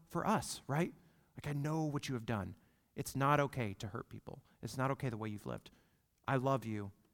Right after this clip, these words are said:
and I'm gonna help you grow via the Holy Spirit," right? Does that make sense? Okay. And then verse sixteen, again, hits on the idea of the body working together. So to wrap up,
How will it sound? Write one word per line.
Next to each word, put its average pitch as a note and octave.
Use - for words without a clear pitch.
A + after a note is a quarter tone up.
and C3
I'm B2+
gonna A2+
help G#2+
you G2
grow -
via G#2+
the G2+
Holy -
Spirit," -
right? C#3
Does B2
that E3
make F3
sense? F3
Okay. C#3
And G#3
then B3+
verse D#4+
sixteen, G3+
again, F3
hits A3
on B3
the B3
idea D3+
of B2
the D3
body D#3+
working C#3
together. G#2+
So -
to G3
wrap G3
up, D3+